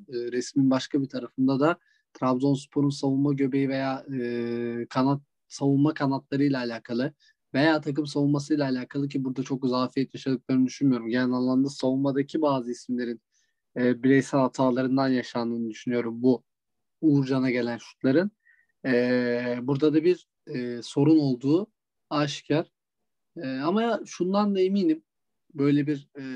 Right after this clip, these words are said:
güven veriyor Abdullah Avcı. Abdullah Avcı bunu ben şu an söylemeden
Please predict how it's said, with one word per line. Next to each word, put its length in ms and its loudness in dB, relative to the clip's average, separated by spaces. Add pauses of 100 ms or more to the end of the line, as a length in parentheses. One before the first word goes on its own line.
(840)
güven 400 6
veriyor 240 6
Abdullah 400 -4
Avcı. 360 -6
Abdullah 460 0
Avcı 380 2 (140)
bunu 340 0
ben 180 2
şu 200 -4
an 100 2
söylemeden 720 -2